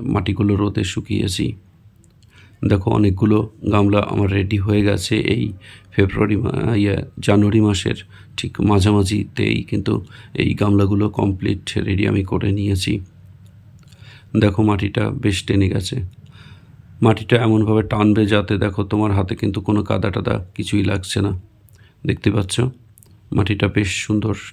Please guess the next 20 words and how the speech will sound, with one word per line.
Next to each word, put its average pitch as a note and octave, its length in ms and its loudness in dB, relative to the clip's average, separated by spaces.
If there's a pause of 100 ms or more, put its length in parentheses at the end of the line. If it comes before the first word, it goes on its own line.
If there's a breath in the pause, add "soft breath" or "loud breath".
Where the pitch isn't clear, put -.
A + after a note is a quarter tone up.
টেনে - 260 0
গেছে, - 320 -2
অর্থাৎ - 300 -4
শুকিয়ে - 400 -4
গেছে, A#2 320 -4 (500 loud breath)
যাতে G#2 480 2
একদম G#2 640 0
সেই, G#2+ 400 -2 (280 loud breath)
আহ, G2+ 140 2
ভ্যাড়ভেড়ে G2+ 520 2
যে A2 160 -4
কাদাটা G2+ 420 -2
থাকে, G2+ 260 -2
সেই G#2+ 220 -4
কাদাটা G#2 360 -2
কিন্তু G#2 360 -2 (360 loud breath)
এই - 160 2
মাটিতে G#2 480 -2 (260 soft breath)
নেই G#2+ 320 2
বা - 120 -2